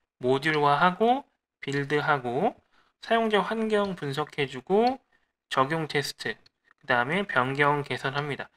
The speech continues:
이 적용 시험이라는 건 뭐냐면 간단하게 표현하자면 우리가 프로그램을 설치하죠. 그 설치를 해서 실행을 해보고 하는 걸 적용한다고 보통 표현을 하는 거예요. 그래서 실제로 적용을 해서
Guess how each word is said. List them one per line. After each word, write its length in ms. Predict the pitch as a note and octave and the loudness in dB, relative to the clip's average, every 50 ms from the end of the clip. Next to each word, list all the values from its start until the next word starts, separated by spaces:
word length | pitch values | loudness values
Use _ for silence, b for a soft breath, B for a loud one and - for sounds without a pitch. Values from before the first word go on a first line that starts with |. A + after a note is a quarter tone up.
| b b b b _ - | b b b b _ -8
이 160 | D3+ D3+ C#3+ | -8 -6 -6
적용 420 | - - C3+ D3+ F#3+ G#3 G#3+ G#3+ | 2 2 2 4 6 4 4 2
시험이라는 540 | F#3+ - A3 G#3+ G#3+ G#3 G3+ G3 F#3+ F#3 F3+ | 2 0 -2 0 0 2 2 2 2 2 0
건 140 | F3+ E3+ C#3 | -2 -2 0
뭐냐면 340 | A#2 A#2 B2+ B2+ C#3 C#3+ C#3 | 0 -2 0 -2 -2 -4 -2
간단하게 640 | - C3+ B2+ - F3+ F#3 F#3 F#3 F3 E3+ D3 - | -2 -4 0 2 2 2 2 2 0 -2 -4 -6
표현하자면 580 | - - F3+ E3+ D3+ C3 A#2+ A#2 C#3 D#3+ D3+ B2 | -6 -6 -2 -2 -2 -2 -2 -4 -4 -4 -6 -4
우리가 240 | A#2+ B2+ B2+ C3 B2+ - | -6 -4 -4 -4 -6 -6
프로그램을 440 | - A3 A3+ A3 G#3 G3 F3 D#3+ C#3 | -2 -2 0 0 0 0 0 -2 -2
설치하죠. 680 | - - B3+ C4+ B3+ - - - C#3+ A#2+ - D3 C#3 - _ _ _ _ _ _ _ _ _ _ _ _ _ _ | -2 -2 -2 -2 0 -2 -2 -2 -2 -2 -2 -8 -10 -10 _ _ _ _ _ _ _ _ _ _ _ _ _ _
그 120 | _ C#3+ C#3 | _ -4 -2
설치를 560 | - G#3 A3+ A3+ - - A3+ G#3+ G#3 G3+ G3+ | 0 0 0 0 0 -2 0 0 0 0 0
해서 480 | G3+ G3 F#3+ G#3 G#3 A3 A#3+ B3+ - _ _ _ _ _ _ _ _ _ _ _ - | -2 0 2 6 6 6 4 4 -4 _ _ _ _ _ _ _ _ _ _ _ -6
실행을 480 | - - A#3+ C4 B3+ B3 A#3+ A3+ G#3 F#3 | -4 0 4 6 6 6 6 2 0 0
해보고 600 | G#3 G3+ - G3 F3 F3 F3+ F3+ F3+ F3+ F3 - _ _ | 0 0 0 -2 0 2 2 2 2 2 0 -4 _ _
하는 240 | - - - F3+ F3 | -8 -4 -2 -2 2
걸 160 | E3 D#3 C#3+ | 2 2 2
적용한다고 760 | C3+ - - A#2+ B2+ D#3 E3 E3 D#3 D#3 D3+ C#3+ C#3 C3 B2+ - | 2 2 0 2 2 4 2 2 0 0 2 2 4 4 2 -2
보통 300 | - - - - C3 B2 | -6 -14 -20 -20 -16 -10
표현을 300 | - - F#3+ F3 D#3 D3+ | -6 -4 -2 0 0 0
하는 180 | F3+ G3 G3 E3 | 0 -2 -2 -6
거예요. 240 | G#2+ G#2 G2+ G#2 - _ | -8 -10 -12 -14 -16 _
그래서 240 | - B2+ - B2+ A#2+ | -20 -10 -8 -8 -6
실제로 500 | - - G3+ G3+ - F#3+ F3+ F3 F3 E3 | -6 -6 -8 -4 -2 0 0 0 0 -2
적용을 480 | - - B2+ B2 C3 C#3 C3+ C3 C3 | -2 -4 -4 -4 -4 -4 -4 -4 -4
해서 480 | C#3+ D3 - - B2+ B2 C#3+ C#3+ A2+ - | -4 -6 -2 0 2 2 4 2 0 -2